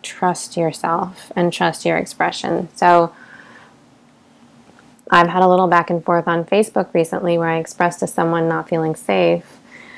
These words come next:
and they did not receive that expression and continued to engage in a way that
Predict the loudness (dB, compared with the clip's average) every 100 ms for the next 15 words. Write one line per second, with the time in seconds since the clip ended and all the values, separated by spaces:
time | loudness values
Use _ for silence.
0 | -20 -20 -2 4 4 4 2 0 -2 -8
1 | -18 _ _ _ _ _ -16 -8 0 2
2 | 4 2 2 -2 -6 _ _ _ _ _
3 | -8 0 2 4 4 2 0 0 0 0
4 | -2 -2 -2 0 0 -2 -4 -4 -6 -12
5 | -20 -20 -20 -20 -20 -20 _ -2 2 4
6 | 2 2 -2 -12 _ _ _ _ _ _
7 | _ _ -2 0 2 4 2 2 0 0
8 | 0 0 0 0 -4 -8 -4 0 0 0
9 | 0 -2 -6 -16 _ _ _ _ -6 0
10 | 2 2 0